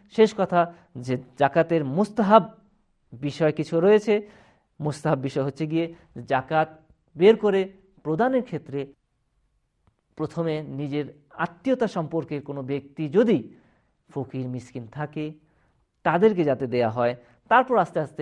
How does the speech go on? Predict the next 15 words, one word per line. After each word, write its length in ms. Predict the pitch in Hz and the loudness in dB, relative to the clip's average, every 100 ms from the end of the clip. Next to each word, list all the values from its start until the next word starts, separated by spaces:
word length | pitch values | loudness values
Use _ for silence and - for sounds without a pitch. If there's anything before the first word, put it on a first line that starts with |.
| 135 | -8
নিকট 180 | 135 143 | -8 -8
আত্মীয় 240 | 135 139 131 | -6 -8 -10
থেকে 120 | 123 127 | -12 -10
দূরের 200 | 147 143 | -6 -6
আত্মীয়, 260 | 131 139 135 127 165 | -6 -8 -10 -4 0
তারপর 240 | 175 160 139 | 0 0 -4
আস্তে 120 | - 127 | -4 -12
আস্তে 140 | - 120 | -10 -8
দূরের 180 | 131 127 | -6 -6
প্রতিবেশী, 400 | 135 135 127 123 123 - _ _ _ - | -8 -8 -10 -10 -14 -16 _ _ _ -10
এভাবে 220 | 156 139 139 | -8 -6 -6
দূরে 160 | 143 135 120 | -4 -4 -4
যেতে 140 | 117 107 | -6 -4
পারে 160 | 104 127 127 - 135 | -2 -2 -6 -14 -8
নিজের 180 | 127 | -4